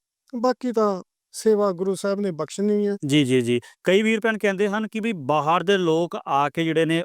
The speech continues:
Speaker 2: ਉਹ ਇੱਥੇ ਵੋਟਾਂ ਜਿੱਤ ਰਹੇ ਨੇ ਜਾਂ ਵੋਟਾਂ 'ਚ ਖੜੇ ਹੋ ਰਹੇ ਨੇ ਤੇ ਜਿੱਤ ਵੀ ਰਹੇ ਨੇ। ਤੇ ਮੈਨੂੰ ਇਹ ਲੱਗਦਾ ਰਾਹ ਤਾਂ ਅਸੀਂ ਆਪ ਹੀ ਖੁੱਲ੍ਹਾ ਛੱਡਿਆ ਹੋਇਆ, ਤਾਂ ਹੀ ਉਹ ਆ ਰਹੇ ਨੇ।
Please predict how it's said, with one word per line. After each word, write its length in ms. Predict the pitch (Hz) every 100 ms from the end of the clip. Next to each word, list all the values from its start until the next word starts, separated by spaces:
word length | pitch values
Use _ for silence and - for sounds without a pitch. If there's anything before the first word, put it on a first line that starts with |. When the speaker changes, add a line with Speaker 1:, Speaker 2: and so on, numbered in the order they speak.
| -
Speaker 2:
ਉਹ 160 | 180 - 156
ਇੱਥੇ 220 | - 175
ਵੋਟਾਂ 400 | 135 139 165 160
ਜਿੱਤ 200 | 131 131
ਰਹੇ 260 | 139 143
ਨੇ 120 | 139 135 _ _ _ -
ਜਾਂ 140 | 147
ਵੋਟਾਂ 320 | 143 151 165
'ਚ 80 | 160 -
ਖੜੇ 260 | 147 160
ਹੋ 180 | 151 147
ਰਹੇ 180 | 147 147
ਨੇ 80 | 156
ਤੇ 80 |
ਜਿੱਤ 240 | 139 139 160
ਵੀ 140 | 170
ਰਹੇ 200 | 156 143
ਨੇ। 120 | 135 123 _ _ _ _ _ _
ਤੇ 120 | - - _
ਮੈਨੂੰ 300 | 165 180 247
ਇਹ 40 | 269
ਲੱਗਦਾ 280 | 233 254
ਰਾਹ 220 | 208 175 196
ਤਾਂ 140 | 240
ਅਸੀਂ 160 | 196 220
ਆਪ 240 | 185 202
ਹੀ 60 | 240
ਖੁੱਲ੍ਹਾ 200 | 208 220
ਛੱਡਿਆ 240 | 185 180 196
ਹੋਇਆ, 160 | 196
ਤਾਂ 180 | 196 180
ਹੀ 120 | 190
ਉਹ 120 | 233
ਆ 100 | 208
ਰਹੇ 120 | 220 226
ਨੇ। 180 | 220